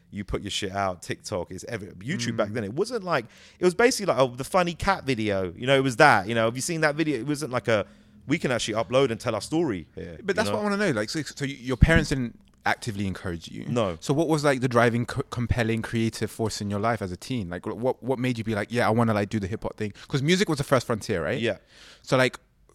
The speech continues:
Speaker 2: yeah, what inspired you to do that? Like, what, what references were there?
Speaker 1: What, what I have is, I have this thing in me which I'm very grateful that I have it, is that I, um,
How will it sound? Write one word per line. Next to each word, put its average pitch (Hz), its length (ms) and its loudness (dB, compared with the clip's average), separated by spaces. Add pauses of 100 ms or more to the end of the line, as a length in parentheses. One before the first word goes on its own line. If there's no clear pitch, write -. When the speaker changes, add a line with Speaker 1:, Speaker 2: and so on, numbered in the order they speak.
(400)
Speaker 2:
yeah, 135 100 4
what 113 300 2
inspired 165 340 4
you 113 60 -2
to - 100 -12
do 131 140 0
that? 82 200 0 (100)
Like, 101 200 -2
what, 120 200 2
what 127 140 0
references 110 460 -4
were 85 100 -8
there? 80 140 -16 (220)
Speaker 1:
What, 160 240 -10
what 196 180 -6
I 180 160 -2
have 135 500 -2
is, 107 520 -6
I 120 160 -8
have 120 240 -8
this 120 180 -8
thing 110 480 -4
in 107 180 -6
me 98 160 -8
which 98 460 -10 (540)
I'm 107 120 -4
very 127 260 2
grateful 110 420 -4
that 92 140 -8
I 90 60 -4
have 98 220 -4
it, 85 100 -12
is 92 160 -6
that 104 160 -6
I, 113 420 0 (560)
um, 98 560 -4